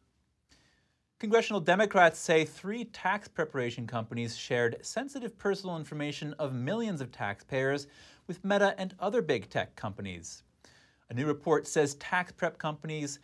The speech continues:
TaxAct, H and R Block, and TaxSlayer shared taxpayer data using computer code known as pixels.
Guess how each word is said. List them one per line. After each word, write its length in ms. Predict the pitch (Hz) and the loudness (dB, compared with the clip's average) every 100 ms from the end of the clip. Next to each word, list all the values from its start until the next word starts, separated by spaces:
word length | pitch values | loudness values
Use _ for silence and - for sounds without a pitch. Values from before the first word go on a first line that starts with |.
| - _ _ | -20 _ _
TaxAct, 600 | - 170 160 170 151 - - | 2 2 2 2 2 0 -6
H 180 | 185 - | -6 -4
and 80 | 170 | -2
R 120 | 143 | -2
Block, 520 | 127 143 151 143 - - | 0 4 6 6 2 -10
and 240 | 127 117 113 | -6 -6 -4
TaxSlayer 800 | 175 190 - - 120 117 117 - _ _ - | 0 0 -2 0 4 6 4 0 _ _ -8
shared 300 | - 175 160 | 2 2 2
taxpayer 480 | 202 220 - 202 170 | -2 -2 -2 -2 2
data 400 | 175 165 165 170 | 6 8 8 6
using 320 | 170 170 165 | -2 -4 -4
computer 600 | 160 135 - 190 254 233 | -6 -8 -10 -10 -6 -6
code 440 | - 127 107 113 147 | -4 -2 -2 -2 -4
known 200 | 151 160 | -4 -4
as 140 | 156 | -6
pixels. 720 | - 277 269 - 107 - - | -4 -6 -4 -6 -6 -10 -14